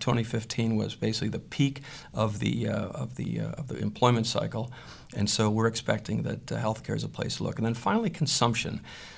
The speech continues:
You know, the one place as we travel around the world and our team visits, uh, you know,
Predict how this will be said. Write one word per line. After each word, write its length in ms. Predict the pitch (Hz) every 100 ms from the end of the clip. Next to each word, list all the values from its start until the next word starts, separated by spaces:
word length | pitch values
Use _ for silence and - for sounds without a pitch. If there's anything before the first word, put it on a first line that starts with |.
| -
You 80 | 117
know, 160 | 113
the 140 | - 113
one 200 | 139 175
place 340 | 175 143 135
as 140 | 131 120
we 300 | 147 147 151
travel 360 | - 123 120
around 220 | 120 117
the 60 | 117
world 300 | 113 117 110
and 80 | 110
our 60 |
team 360 | 107 - 113 113
visits, 540 | 117 113 110 - -
uh, 220 | - 107 -
you 80 | 110
know, 220 | -